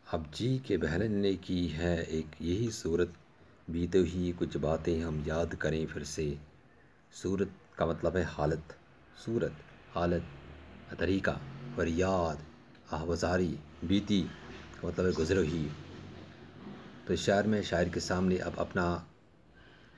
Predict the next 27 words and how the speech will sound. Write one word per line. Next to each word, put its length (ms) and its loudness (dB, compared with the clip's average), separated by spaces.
दिल 280 0
बहलाने 440 2
का 120 -4
फ़कत 340 -4
एक 120 2
ही 140 -4
तरीक़ा 380 0
है 280 -4
कि 60 2
वो 220 4
बीते 340 0
हुए 300 4
ख्वा-, 420 0
खुशगवार 600 2
वाक़ात 640 -2
और 100 -2
पुरसुकून 680 2
लम्हात 440 2
को 120 0
याद 320 0
करें। 360 -6
सिर्फ 300 -2
इसी 200 -2
सूरत 420 0
में 260 2
दिल 180 0
को 300 0